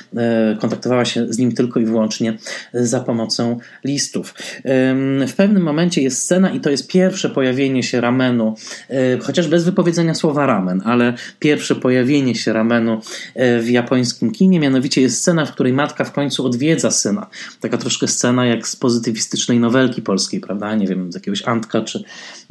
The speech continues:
Katarenki, że ta biedna matka przyjeżdża do miasta, odwiedza syna i idą razem do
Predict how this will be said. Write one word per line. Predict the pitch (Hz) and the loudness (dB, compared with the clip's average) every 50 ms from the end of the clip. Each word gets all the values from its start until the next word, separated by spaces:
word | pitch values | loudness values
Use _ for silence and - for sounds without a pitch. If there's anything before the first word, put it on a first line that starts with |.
| 139 127 120 | -4 -4 -2
Katarenki, | - 123 123 123 123 120 113 110 104 - 135 | -2 -2 0 0 0 2 0 0 0 -2 -2
że | 117 117 120 | 0 0 0
ta | 117 131 | -2 -2
biedna | 113 123 147 156 143 135 123 | 0 2 2 2 2 2 0
matka | 131 127 120 - 120 | 0 0 0 -2 -4
przyjeżdża | 110 - - 120 131 139 135 123 120 110 | -4 -2 0 2 2 2 2 0 -2 -2
do | 107 104 | -2 -2
miasta, | 107 123 147 151 - - - 147 139 139 139 139 - - - - - - - | -2 -2 -2 -2 -2 -4 -2 -2 -2 -2 -4 -6 -12 -18 -20 -20 -18 -10 -4
odwiedza | 143 131 120 120 135 143 143 127 - 120 113 104 98 - _ _ - - - - - - - - - - | -2 -2 0 2 2 2 2 2 2 0 0 0 -4 -8 _ _ -20 -16 -16 -16 -14 -16 -18 -10 -6 -4
syna | - - - 165 165 160 165 160 - | -2 0 2 2 2 2 2 0 0
i | 131 127 127 | -2 -2 -2
idą | 156 156 143 131 127 | -2 0 0 0 2
razem | 120 139 156 160 170 180 175 165 135 | 2 2 2 2 2 2 2 2 2
do | 127 135 170 226 226 | 2 2 2 2 0